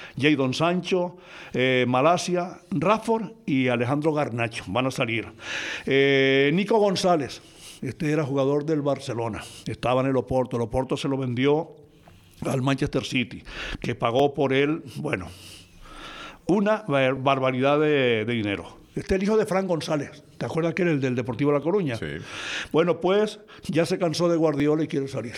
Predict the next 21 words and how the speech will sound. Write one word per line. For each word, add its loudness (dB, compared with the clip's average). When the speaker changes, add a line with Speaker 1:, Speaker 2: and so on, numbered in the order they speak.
Speaker 1:
<laughs> -8
Dijo, 0
"No, 2
no, 2
no, 0
no, 0
me 2
voy 2
para 4
Arabia, 4
yo 2
no 2
aguanto 2
más 2
a 4
Guardiola". 0
Asensio, 2
no -4
el 0
Asensio 0
este. -4